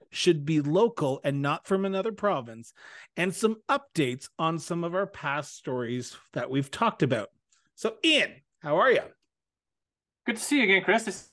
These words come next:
Speaker 2: this is gonna be fun. It's been a busy two weeks out in the municipal realm here in Canada.
Speaker 1: It certainly has. It seems like the last two weeks have flown by, but there's been just story after story after story. It seems like things are going on.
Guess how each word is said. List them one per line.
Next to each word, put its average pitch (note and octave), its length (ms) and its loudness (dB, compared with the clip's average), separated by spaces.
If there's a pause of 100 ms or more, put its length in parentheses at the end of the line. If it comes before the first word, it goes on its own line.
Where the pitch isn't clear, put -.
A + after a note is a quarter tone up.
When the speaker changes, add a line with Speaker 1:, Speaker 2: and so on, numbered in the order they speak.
(140)
Speaker 2:
this D4+ 100 -8
is - 20 -16
gonna C#4+ 140 -2
be F#3 220 0
fun. A#3 180 4
It's F#3 100 -4
been C#4 160 0
a A3+ 60 0
busy D#3+ 340 -4
two G3+ 160 -6
weeks G3+ 300 0
out D#3 80 0
in D#3 60 -12
the C#3 80 -8
municipal D3 440 -2
realm C#3 380 6
here D3 240 -2
in C3 140 -4
Canada. B2+ 380 -6 (520)
Speaker 1:
It E3 300 0
certainly F3 520 4
has. C#3+ 360 6
It B2+ 260 2
seems D3+ 220 0
like D3 100 -2
the C#3 80 -10
last C#3 240 -4
two C#3+ 140 -4
weeks C#3 180 -4
have B2 140 -10
flown C3+ 260 -2
by, C3+ 240 4
but C#3 160 -2
there's A#2+ 220 -6
been B2+ 180 -6
just B2+ 240 -10 (320)
story D3+ 400 6
after C3+ 220 2
story D3 320 6
after C3 180 -2
story. D3 320 -2
It B2+ 100 -2
seems B2+ 240 -6
like B2 200 -6 (100)
things C3+ 260 -2
are C3 60 0
going C3 320 0
on. C3 360 2